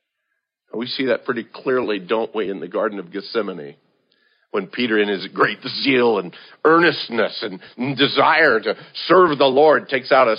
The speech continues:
sword and he whacks Malchus's ear off. I, you know he was headed for his head, but he was a fisherman, not a swordsman. Along with that lesson, we need to understand that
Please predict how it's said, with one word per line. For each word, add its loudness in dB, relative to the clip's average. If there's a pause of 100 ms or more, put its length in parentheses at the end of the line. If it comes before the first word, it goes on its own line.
sword 4
and -4
he -2 (360)
whacks -2
Malchus's -4
ear 2
off. 2
I, 0 (320)
you -6
know 2
he -4
was -6 (140)
headed -4
for -4
his -10
head, 0
but -10 (260)
he -10
was -10
a -10
fisherman, -4
not -2
a -8
swordsman. -4 (2750)
Along 4
with 6
that 4
lesson, 2 (540)
we -2
need 2
to 4
understand 2
that 2